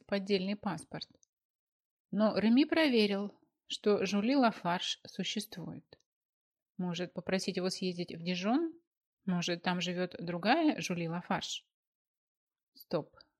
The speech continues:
сказал он, открывая свою квартиру. «Ты переутомился, Кис». И потому окончательно сбрендил. Ведь Реми не просто Жули Лафарш нашёл, он нашёл Жули Лафарш в замужестве Карачаев.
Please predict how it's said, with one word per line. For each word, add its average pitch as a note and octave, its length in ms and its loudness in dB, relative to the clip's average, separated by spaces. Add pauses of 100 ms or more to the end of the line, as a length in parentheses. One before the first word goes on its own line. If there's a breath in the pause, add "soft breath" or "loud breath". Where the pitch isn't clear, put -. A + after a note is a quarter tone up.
(100)
сказал A3 540 2
он, - 80 -6
открывая F3 400 -4
свою E3+ 240 -4
квартиру. F3 640 -8
«Ты B3+ 200 0
переутомился, G3+ 800 0
Кис». - 340 -12 (800)
И A#3 100 0
потому B3 380 6
окончательно F#3+ 600 0
сбрендил. F3 520 -4 (1080)
Ведь G#3 220 2
Реми G#3+ 360 4
не G#3 140 2
просто A#3+ 580 0
Жули F3 240 -4
Лафарш F3 440 -6
нашёл, F3 420 -6
он F#3+ 200 -2
нашёл G3 500 0
Жули G3 240 -2
Лафарш G#3 580 0
в F#3 80 -8
замужестве F#3 540 -4
Карачаев. A3 640 0